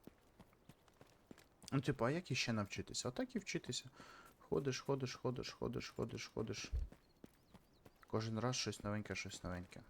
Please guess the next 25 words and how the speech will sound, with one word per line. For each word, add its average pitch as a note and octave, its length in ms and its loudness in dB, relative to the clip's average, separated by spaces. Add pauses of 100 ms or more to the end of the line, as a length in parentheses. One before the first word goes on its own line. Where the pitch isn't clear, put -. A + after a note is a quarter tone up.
Як - 200 -8
мінімум, A2 340 4
карту - 340 2
я F2 120 2
вже F#2 180 -2
навчив F2 320 -4
пользуватися. F2+ 560 -4 (400)
<laughs> - 400 -18
Це - 140 -2
вже G#2+ 200 0
успіх. G2 400 -2 (1160)
По A2 120 2
файтингу, G#2+ 600 4
ну, A2 220 2 (840)
з G#2 120 -2
ботами G#2+ 500 0
все A#2 220 2
окей, D3 340 0
файтинг, B2 540 -2 (500)
а G2 120 -4
з F#2+ 100 -6
людьми G#2+ 360 0
поки - 320 -6
не G2+ 140 -2
дуже. - 320 -10